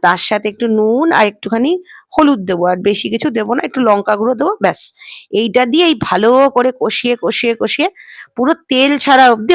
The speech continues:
অপেক্ষা করব। তাহলে কি হয় বলো তো, খেতে দুর্দান্ত লাগে। তেলাপিয়া মাছ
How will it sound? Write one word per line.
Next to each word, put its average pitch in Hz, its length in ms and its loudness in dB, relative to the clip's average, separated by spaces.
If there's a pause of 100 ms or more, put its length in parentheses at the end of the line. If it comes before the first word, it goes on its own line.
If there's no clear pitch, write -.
অপেক্ষা 202 440 -4
করব। 156 200 -2 (460)
তাহলে 214 300 2 (100)
কি 320 100 -2
হয় 320 180 4
বলো 339 200 4
তো, 453 60 2 (420)
খেতে 208 260 -4 (160)
দুর্দান্ত 202 540 0
লাগে। 180 140 -2 (100)
তেলাপিয়া 185 480 -2
মাছ 277 120 2